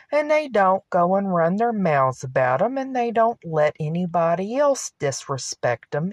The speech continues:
either. The man was doing what a man's supposed to do. Congratulations.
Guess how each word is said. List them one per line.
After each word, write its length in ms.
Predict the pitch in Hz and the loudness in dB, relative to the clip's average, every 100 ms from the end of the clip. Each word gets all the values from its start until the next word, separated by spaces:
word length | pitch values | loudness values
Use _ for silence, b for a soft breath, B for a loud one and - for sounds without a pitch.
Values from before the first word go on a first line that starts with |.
| - | -8
either. 460 | 233 226 170 - - _ _ _ _ _ _ _ _ _ _ _ _ _ _ _ _ _ _ _ _ _ _ _ _ _ _ _ _ _ _ _ _ _ _ _ _ _ B B B B B B | -6 -6 -6 -8 -12 _ _ _ _ _ _ _ _ _ _ _ _ _ _ _ _ _ _ _ _ _ _ _ _ _ _ _ _ _ _ _ _ _ _ _ _ _ B B B B B B
The 160 | 170 175 | 0 2
man 500 | 185 208 240 262 247 | 2 2 0 -2 -2
was 200 | 202 175 | -4 -2
doing 400 | 165 160 151 151 | 0 2 0 0
what 160 | 143 135 | -2 -2
a 60 | |
man's 540 | 135 143 139 127 127 - | -2 -4 -4 -4 -6 -8
supposed 600 | 143 - 113 113 - - | -10 -8 -8 -10 -12 -16
to 80 | |
do. 300 | 170 214 135 | -6 -4 -4
Congratulations. 1500 | - - 131 139 143 143 147 185 190 185 143 - - 127 - | -8 -8 -8 -2 0 0 0 -4 -2 0 0 -4 -14 -18 -20